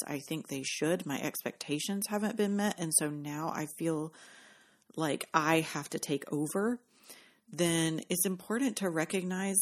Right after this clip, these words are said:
that that survival mentality really points to, "Hey, I think I can do a better job of controlling things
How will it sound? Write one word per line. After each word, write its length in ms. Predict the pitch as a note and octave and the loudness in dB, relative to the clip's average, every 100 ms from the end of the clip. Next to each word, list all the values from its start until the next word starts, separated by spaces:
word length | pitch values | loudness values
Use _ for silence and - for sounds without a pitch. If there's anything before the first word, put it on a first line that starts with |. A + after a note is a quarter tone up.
| - | 2
that 260 | D#3+ F3 - | 2 0 0
that 240 | F3 E3 - | -2 -2 2
survival 580 | - G#3+ E3 E3 E3 F3 | 2 2 -2 -2 0 0
mentality 800 | D#3 C#3 - - C#3+ F3 A3 A3 - - - - - - _ _ _ | 0 -4 -6 -4 -2 0 0 -2 -8 -20 -20 -20 -20 -20 _ _ _
really 680 | - E3+ G#3 C4+ A#3 F#3 E3 _ _ _ - _ _ _ | -8 0 4 4 4 4 2 _ _ _ -20 _ _ _
points 520 | - F#3+ F#3 - - - | -6 -2 -2 2 4 4
to, 280 | - E3+ D#3 D3 - | 4 4 4 0 2
"Hey, 240 | F3 D#3 | 2 4
I 140 | - D#3+ | 2 0
think 200 | E3+ D#3 | 0 0
I 60 | D#3+ | -2
can 220 | - D#3 | -2 -2
do 120 | D3+ | 2
a 60 | C#3+ | 2
better 280 | D3 C#3+ C#3 | 2 0 0
job 360 | C#3+ C3+ C3+ | 0 0 0
of 140 | - D3 | -2 -4
controlling 500 | D3 C3+ C#3 C#3+ D#3 | -6 -4 -4 -4 -4
things 420 | E3+ F3 F3+ | -2 -2 0